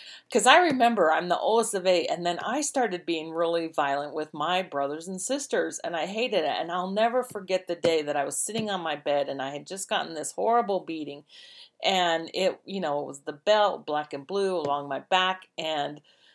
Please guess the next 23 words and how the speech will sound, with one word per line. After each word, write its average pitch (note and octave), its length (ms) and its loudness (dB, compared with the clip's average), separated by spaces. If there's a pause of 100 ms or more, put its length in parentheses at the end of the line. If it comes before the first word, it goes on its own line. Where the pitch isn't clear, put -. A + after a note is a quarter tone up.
(400)
and G3+ 160 2
I F#3 80 4
remember A3+ 400 2
sitting A3+ 400 -4
on G#3 80 -2
my F3+ 140 0
bed E3+ 260 0
and D#3 100 -8
I C#3 80 -6
was C3 220 -8
kicking A#3 420 -4
this F#3 220 -4
dresser. D#3+ 420 -2
In D3 60 -10
fact, E3+ 240 -4
the D#3+ 80 -4
dresser F#3 420 -4
is D#3 100 -6
now D3+ 220 -2
here D3 260 -8
in C3+ 80 -8
my C3+ 140 -8
room, C#3 460 -8